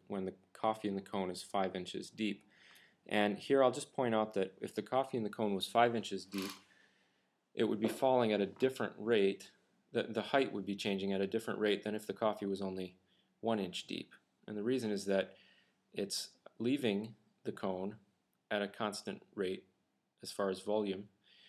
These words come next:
So the top, the top inch of that cone contains more coffee than the bottom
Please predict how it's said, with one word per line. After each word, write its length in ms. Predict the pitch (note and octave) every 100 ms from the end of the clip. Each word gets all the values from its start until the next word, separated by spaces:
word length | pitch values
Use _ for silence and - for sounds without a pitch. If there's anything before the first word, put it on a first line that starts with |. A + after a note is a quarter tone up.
| - -
So 440 | - G#2+ G2+ - - _ _ _ _
the 140 | G2+
top, 460 | G2 - B2+ B2+ - - _ _ -
the 100 | G#2+
top 320 | - B2+ B2
inch 220 | A#2+ A#2+ A#2
of 140 | G2
that 280 | G#2 F#2 -
cone 280 | C3+ A2 G2
contains 420 | G#2+ G2 G#2+ G2+
more 200 | G#2+ G#2+
coffee 440 | - A2 A2 G#2
than 180 | F#2+ F#2
the 80 | F2+
bottom 320 | G2 A2 F2+